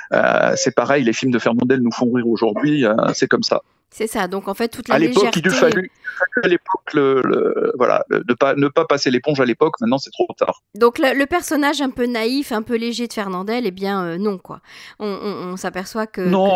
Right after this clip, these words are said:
Speaker 2: ce
Speaker 1: mais
Speaker 2: n'était
Speaker 1: non.
Speaker 2: pas le cas.
Speaker 1: De toute façon, attendez, tous, tous ces, tous ces acteurs-là, De Funès, et cetera, ils ont, euh, un vernis. De Funès n'est pas du tout un personnage drôle dans la vie. Moi, je le connais,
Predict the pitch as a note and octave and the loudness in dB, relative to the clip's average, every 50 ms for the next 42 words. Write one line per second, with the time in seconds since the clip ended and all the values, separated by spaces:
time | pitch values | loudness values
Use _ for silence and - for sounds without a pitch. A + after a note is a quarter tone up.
0 | F3+ D#3+ C#3+ G3+ G3+ F#3+ - D#3 - F#3 F#3 F#3 - - D#3+ E3+ - - - C#4+ | 2 2 2 0 -2 -4 -4 -4 -4 -2 -4 -4 -4 -8 -10 -10 -10 -6 -4 -4
1 | - - C#4+ - - - A#3 G#3 - F3 D#3 - _ _ _ _ - - - - | -2 0 0 0 0 2 2 2 2 2 0 0 _ _ _ _ -4 -2 -2 -2
2 | - - - - - - C4 A3+ - A3+ G#3 F#3+ - - - A#3+ - - F#3 D#3+ | -2 -4 -6 -6 -2 -2 0 2 2 2 2 2 0 -2 -2 -2 0 2 2 2
3 | D3+ D3 - - - - C#3 C#3+ C3 B2+ B2+ C#3 C#3+ C#3+ E3 F#3 G#3 A#3 B3 - | 2 0 -2 -2 0 2 2 2 2 2 2 4 4 4 2 2 2 0 -2 -4
4 | _ - - - - - - - _ - D3+ E3 - - F#3 E3+ F3 F3 F3+ D#3+ | _ -18 -20 -18 -18 -18 -18 -12 _ 0 0 0 2 2 2 2 4 4 2 2
5 | - C#3 - - C#3 - - D3 E3 G3+ G3 F3+ F3 D#3 C#3+ C#3 G3+ A#3 A3+ F#3 | 0 0 0 0 0 2 2 4 4 4 2 2 2 0 0 2 2 2 2 2
6 | D3+ C#3 - _ _ - C#3+ B2+ C3 C#3 C#3+ D3 C#3+ C3+ C#3 D#3 C#3 D3 E3 E3 | 0 -2 -6 _ _ 0 2 2 4 4 4 2 2 2 2 2 2 2 2 2
7 | E3+ - D#3 G3 - F#3+ F#3+ B3 A#3+ C4 F3 D#3 - A3+ A3+ F#3+ F3 - - B3 | 2 2 2 2 2 2 2 2 2 2 0 0 2 0 0 -2 -4 -6 -2 0
8 | A#3+ F#3+ - E3+ D#3 - E3 D3 D3 D3 C#3 - E3+ F#3+ F#3+ F#3 D3+ C#3 D3+ E3+ | 0 2 2 2 2 2 2 2 2 2 2 2 2 2 2 2 2 2 2 2
9 | F3 G3 G#3+ E3 D3 C#3+ C3 C#3 C3+ - C#3+ D3 C#3+ C#3 B2+ | 2 2 2 2 2 0 0 0 0 0 2 2 2 0 0